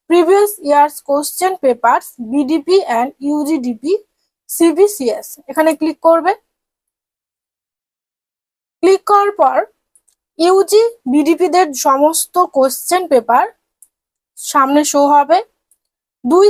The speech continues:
চার দু হাজার পঁচিশ, এখানে তোমরা দেখতেই পাচ্ছ কোশ্চেন ব্যাংক ইউজিডিপি ডিসেম্বর দু হাজার তেইশ, জুন দু হাজার চব্বিশ, সেমিস্টার ওয়ান,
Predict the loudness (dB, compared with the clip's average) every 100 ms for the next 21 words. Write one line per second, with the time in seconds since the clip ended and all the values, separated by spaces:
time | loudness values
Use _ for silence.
0 | 2 0 0 0 2 2 2 -2 -2 -4
1 | -2 -4 -4 -6 _ _ _ _ _ _
2 | -8 -4 -2 0 2 2 0 -2 -2 -4
3 | -2 -2 -4 -4 -4 -4 _ _ _ _
4 | _ -2 -2 0 -2 -2 -2 0 0 -2
5 | -4 -2 0 0 -2 -2 -10 _ _ _
6 | -2 0 0 -2 -8 -10 _ _ _ _
7 | _ _ _ _ _ _ -10 -4 -2 0
8 | 0 0 0 0 2 4 2 -2 -2 -2
9 | -2 -4 _ -18 -6 -2 0 0 2 2
10 | 0 -4 -2 -2 -2 -8 -12 -16 _ _
11 | _ _ _ 0 0 0 -2 0 0 0
12 | 0 2